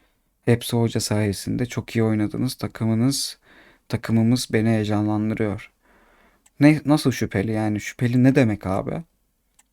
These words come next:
Beni beğenmiyor musun? Okan hocam.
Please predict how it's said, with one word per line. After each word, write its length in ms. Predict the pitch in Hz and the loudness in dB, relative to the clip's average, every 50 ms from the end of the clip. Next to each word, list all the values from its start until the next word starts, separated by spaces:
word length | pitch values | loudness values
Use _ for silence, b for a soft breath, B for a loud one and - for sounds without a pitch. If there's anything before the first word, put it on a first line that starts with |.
| _ _ _ _ _ _ _ - | _ _ _ _ _ _ _ -4
Beni 240 | 98 107 104 113 110 | 0 2 2 4 4
beğenmiyor 460 | 123 135 151 160 156 131 110 104 98 | 6 6 6 6 6 4 4 2 0
musun? 380 | 92 92 87 - - - 117 - _ _ _ _ _ _ _ _ _ _ | -2 -4 -6 -8 -10 -16 -18 -18 _ _ _ _ _ _ _ _ _ _
Okan 260 | - - - - 117 113 | -8 -6 -4 -2 0 0
hocam. 260 | 110 95 - 95 | 0 -2 -4 -8